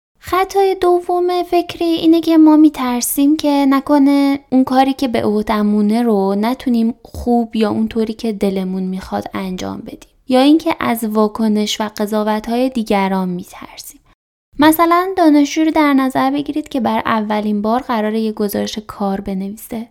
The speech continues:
این دانشجو ممکنه نگران این باشه که نتونه گزارش کار خوبی بنویسه و استادش ازش انتقاد کنه. در حالی که این دانشجو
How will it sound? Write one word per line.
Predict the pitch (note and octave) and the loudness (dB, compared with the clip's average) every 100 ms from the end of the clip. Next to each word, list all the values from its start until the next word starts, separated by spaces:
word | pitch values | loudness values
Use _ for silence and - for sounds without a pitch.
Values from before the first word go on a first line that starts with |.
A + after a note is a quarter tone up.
| _ _ _ - | _ _ _ 2
این | C#4 | 6
دانشجو | C#4 C4+ B3 A#3+ - B3+ | 6 6 4 0 -4 -2
ممکنه | C4+ D4 D4 A#3+ A3+ A#3+ | 2 4 4 2 -2 -2
نگران | A#3+ A#3+ A3 G#3 G#3 G#3+ | 0 0 -2 -2 -2 -2
این | A3+ A#3 A#3+ | 0 0 0
باشه | C4 B3+ C#4 | -2 -4 -8
که | - C#4+ C#4+ C#4 | -4 -2 0 2
نتونه | B3+ - A#3 | 0 -2 -4
گزارش | G#3+ G#3 G3+ G3+ G3 | -2 -2 0 -2 -4
کار | G#3 - G3+ G3 | -8 -4 -4 -4
خوبی | F#3+ G#3 G3 | -6 -8 -6
بنویسه | G3 F#3+ F#3+ F#3+ - G3+ G3 | -4 -4 -4 -6 -6 -6 -4
و | |
استادش | G3 G#3 G3 G#3+ A3 | -4 -6 -6 -4 -2
ازش | A3 G#3+ G#3 - | -4 -4 -4 -4
انتقاد | G#3 F#3+ - - - | -6 -6 -8 -12 -12
کنه. | - D#4 - _ _ _ _ - | -12 -20 -20 _ _ _ _ 0
در | B3 B3+ | 4 4
حالی | C#4 D#4+ F#4+ | 4 0 0
که | - C4+ - | -2 -4 0
این | C#4 D#4+ D#4+ | 2 2 2
دانشجو | B3 A3+ G#3+ G#3 G#3 - - A#3+ A#3+ G#3 | 2 2 0 0 -4 -8 -4 -2 0 -2